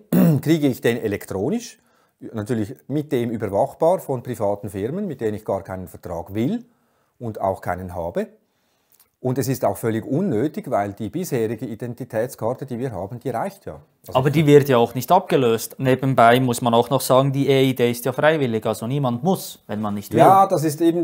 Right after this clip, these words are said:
Speaker 1: so eine Sache mit der Freiwilligkeit. Das sehen wir jetzt zum Beispiel auch bei den elektronischen Impfausweisen mit der Freiwilligkeit.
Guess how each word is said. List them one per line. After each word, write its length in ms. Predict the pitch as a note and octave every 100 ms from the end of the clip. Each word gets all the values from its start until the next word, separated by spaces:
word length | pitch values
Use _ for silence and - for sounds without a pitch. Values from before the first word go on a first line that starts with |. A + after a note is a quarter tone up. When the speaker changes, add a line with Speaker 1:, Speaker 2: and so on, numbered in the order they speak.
| D#3
Speaker 1:
so 100 | D#3
eine 220 | C#3+ C#3+
Sache 300 | C#3+ D#3+ F3+
mit 160 | E3 C#3+
der 80 | B2
Freiwilligkeit. 720 | B2 D3+ E3 E3 E3 D3 -
Das 100 | C#3+
sehen 220 | C3 C#3
wir 100 | C3
jetzt 140 | B2+ -
zum 120 | B2+
Beispiel 340 | B2+ - A2+
auch 160 | G#2+ A#2
bei 180 | A#2+ A2+
den 220 | A2+ A2+
elektronischen 640 | A#2 A2 A#2 A2+ A2 B2
Impfausweisen 880 | G#2+ E3+ D3+ C3+ C#3+ C3 B2 D3 D#3
mit 140 | D3
der 60 | C3+
Freiwilligkeit. 880 | A2 G2 C3+ D3 D3 A#2+ C3 D3+